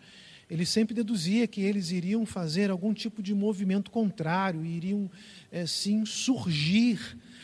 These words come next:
Então, ele sempre colocava ali alguns soldados infiltrados, com roupas de galileus e tudo. Então, é, provavelmente, é,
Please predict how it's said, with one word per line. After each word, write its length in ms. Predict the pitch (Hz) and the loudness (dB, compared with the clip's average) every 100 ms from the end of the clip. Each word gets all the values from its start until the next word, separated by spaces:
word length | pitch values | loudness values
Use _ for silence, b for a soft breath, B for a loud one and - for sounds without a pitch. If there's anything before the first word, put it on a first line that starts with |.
| B | B
Então, 300 | 208 - 302 | -2 0 0
ele 120 | 320 | 0
sempre 320 | 277 330 330 - | 0 0 -4 -2
colocava 600 | 302 277 - 247 226 226 | 0 0 0 0 2 2
ali 200 | 208 233 | 4 4
alguns 280 | 202 233 | 4 2
soldados 500 | - 226 175 202 180 | 2 0 2 0 2
infiltrados, 840 | 208 214 254 226 165 175 208 165 147 | 2 2 2 0 0 2 2 0 -6
com 160 | - 190 | -4 -2
roupas 640 | 143 202 226 151 143 - B B B - | 2 2 2 -2 -4 -8 B B B -14
de 220 | 135 151 | -4 4
galileus 800 | 170 196 214 151 175 208 196 147 | 6 8 8 4 4 4 4 0
e 60 | 170 | -6
tudo. 320 | 156 196 175 | -6 -4 -4
Então, 360 | 160 202 240 226 B B B | -2 2 2 0 B B B
é, 260 | 160 170 170 | -2 0 0
provavelmente, 1800 | - 190 208 160 180 277 330 311 226 262 214 180 208 226 226 - 180 156 B B B | 0 0 0 0 2 2 0 -2 -2 0 2 4 6 6 2 0 -2 -2 B B B
é, 280 | 160 165 | -2 0